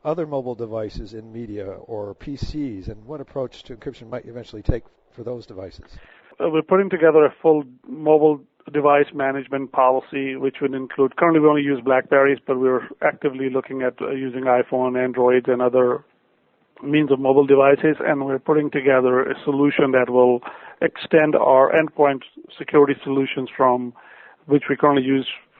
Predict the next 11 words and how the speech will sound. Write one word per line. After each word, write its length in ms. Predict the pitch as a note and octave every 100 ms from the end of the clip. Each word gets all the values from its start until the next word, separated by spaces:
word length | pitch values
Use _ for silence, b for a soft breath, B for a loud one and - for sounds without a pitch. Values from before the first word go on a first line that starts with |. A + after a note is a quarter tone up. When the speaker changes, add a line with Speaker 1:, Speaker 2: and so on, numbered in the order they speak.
| _
Speaker 2:
with 140 | C3
our 100 | B2+
laptops 460 | B2+ C3 B2+ C#3 B2+
and 120 | C3
desktops 380 | C3 B2 C3 A#2+ -
to 120 | -
these 220 | B2 B2+ A#2+
devices, 560 | C3+ A#2 A#2+ A#2 B2 A#2+ _ B B -
such 160 | C#3+ -
as 80 | B2+
encryption, 800 | C3 B2 C#3+ - - C#3 C3 B2+